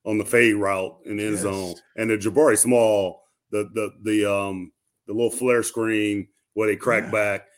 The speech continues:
Speaker 1: and he, I mean, perfect. He didn't try to kill the guy. He didn't lead with his helmet.
Speaker 2: No.
Speaker 1: He basically just got his body in between him. And right,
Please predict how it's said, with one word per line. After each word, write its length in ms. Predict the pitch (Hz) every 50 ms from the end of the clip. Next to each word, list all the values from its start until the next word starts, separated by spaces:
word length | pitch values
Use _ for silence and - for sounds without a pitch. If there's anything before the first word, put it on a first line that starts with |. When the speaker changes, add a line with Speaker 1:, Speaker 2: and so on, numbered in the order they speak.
| _ _
Speaker 1:
and 140 | 113 113 117
he, 240 | 143 143 135 113 -
I 60 | - 131
mean, 280 | 123 123 113 104 - - _
perfect. 360 | 143 139 117 - 98 - -
He 80 | 139 147
didn't 240 | 143 143 131 123
try 260 | 120 - 120 127 123 117
to 280 | 120 110 107 101 90 - _ _ _ _ _ _
kill 240 | - - - 143 135
the 80 | 131 120
guy. 380 | 107 120 117 117 117 113 113
He 60 | 117 123
didn't 200 | 123 117 117 113
lead 160 | 120 127 123
with 100 | 117 120
his 120 | 117 104 110
helmet. 460 | 117 120 113 113 110 110 113 104 -
Speaker 2:
No. 100 | 113 92 - 87 _ _
Speaker 1:
He 100 | 123 123
basically 400 | 110 - 131 135 127 135 123 110
just 160 | 113 113 95
got 160 | 123 123 113
his 100 | 110 107
body 360 | 98 101 113 117 113 110 110
in 100 | 107 107
between 300 | 104 104 - 117 117 110 107
him. 280 | 117 127 120 104 95 - _ _ _ _ _ _ -
And 140 | 107 107 113
right, 220 | 127 135 131 117